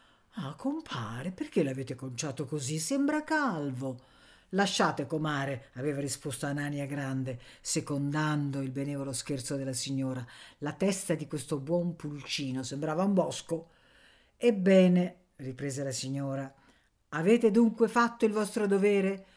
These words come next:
"Fatto, fatto, me ne rallegro." "Credete pure, solo i figli legittimi sono il sostegno dei padri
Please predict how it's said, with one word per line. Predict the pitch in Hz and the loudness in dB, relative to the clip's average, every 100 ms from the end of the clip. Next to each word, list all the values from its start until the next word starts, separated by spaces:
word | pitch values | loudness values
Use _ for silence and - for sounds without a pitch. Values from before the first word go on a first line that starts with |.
| _ | _
"Fatto, | - 208 - - 117 | 2 2 2 -12 -12
fatto, | - 208 - - 95 _ _ _ | -6 -6 -6 -16 -18 _ _ _
me | 165 196 | 4 6
ne | 180 | 6
rallegro." | 156 147 127 113 113 113 - - - - _ | 4 -2 -6 -8 -10 -14 -18 -20 -20 -20 _
"Credete | 185 175 175 175 160 | 2 4 4 2 -2
pure, | 165 156 151 147 - _ _ | -2 -4 -4 -6 -14 _ _
solo | _ - - 202 202 | _ -2 4 4 6
i | 185 | 4
figli | 185 190 180 175 | 4 2 4 4
legittimi | 170 151 175 165 151 147 | 2 2 0 0 -4 -2
sono | 131 151 | -2 -2
il | 151 | -2
sostegno | 131 156 131 - 151 147 | -4 -4 -4 -2 -2 0
dei | 139 143 | 0 -2
padri | 139 151 139 131 147 127 | 0 -2 -2 -2 -4 -6